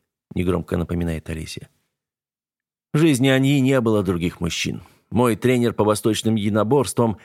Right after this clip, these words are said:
единственный, кто осмелился проявить к ней настойчивое внимание, но спустя пару неслучайных встреч в парке он пропал без вести. "Думаешь,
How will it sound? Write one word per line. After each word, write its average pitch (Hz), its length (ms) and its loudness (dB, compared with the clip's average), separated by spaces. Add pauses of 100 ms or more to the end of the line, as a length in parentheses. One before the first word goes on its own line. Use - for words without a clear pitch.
единственный, 127 640 0
кто 110 200 0
осмелился 104 580 -2
проявить 98 420 -2
к - 40 -8
ней 101 220 0
настойчивое 92 720 0
внимание, 98 680 0 (280)
но 147 100 0
спустя 139 380 0
пару 131 240 2
неслучайных 123 720 0
встреч 127 420 -2
в - 100 -20
парке 131 500 0 (140)
он 139 200 0
пропал 117 460 0
без 90 300 -2
вести. - 380 -8 (1200)
"Думаешь, 123 460 0